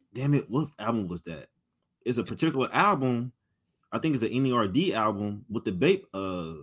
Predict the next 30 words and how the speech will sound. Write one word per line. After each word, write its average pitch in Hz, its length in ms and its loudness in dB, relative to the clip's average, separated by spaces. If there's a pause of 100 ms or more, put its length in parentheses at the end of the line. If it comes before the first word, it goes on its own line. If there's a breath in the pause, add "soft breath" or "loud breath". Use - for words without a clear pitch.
(300)
Bape, 165 340 2 (320)
uh, 82 300 -8 (840)
animation, 113 520 0 (1300)
if 98 80 -8
I'm 110 60 -4
not 123 100 0
mistaken. 110 500 -6 (1300)
But 135 240 8
he 151 160 8
wasn't 220 260 6
the 131 100 4
first 147 280 4
person 127 520 0 (360)
to 117 180 0
get, 95 300 2
like, 101 300 -2 (220)
wear 123 240 6
it. 98 180 -2 (220 soft breath)
I 110 80 -4
feel 123 140 -2
like 113 100 0
he's 117 140 2
the 101 60 -4
first 113 280 -4
person, 104 360 -2 (140)
person 120 320 -2
to 87 140 -8
make 98 160 -4
it 80 180 -10
popularized. 104 880 -2